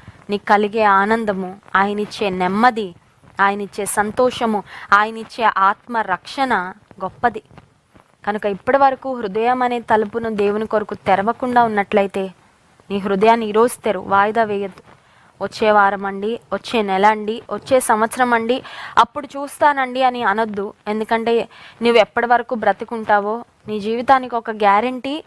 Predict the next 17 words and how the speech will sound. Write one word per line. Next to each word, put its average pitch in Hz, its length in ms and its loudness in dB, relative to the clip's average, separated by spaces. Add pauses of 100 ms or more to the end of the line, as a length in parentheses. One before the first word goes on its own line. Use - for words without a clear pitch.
(260)
లేదు. 247 360 4
ఈ 226 180 0
భూమి 240 420 2
మీద 330 200 2
ఉన్న 294 120 2
ఎవరి 226 460 4
జీవితాలకు 285 580 0
కూడా 254 220 0
ఒక 269 100 -4
గ్యారంటీ 233 580 0
అనేది 220 300 -6
లేదు. 214 300 -4 (1120)
కనుక 208 260 0
నీకు 214 280 -2
దేవుడు 233 380 4
సమయం 247 420 2
ఇచ్చినప్పుడే 196 640 -4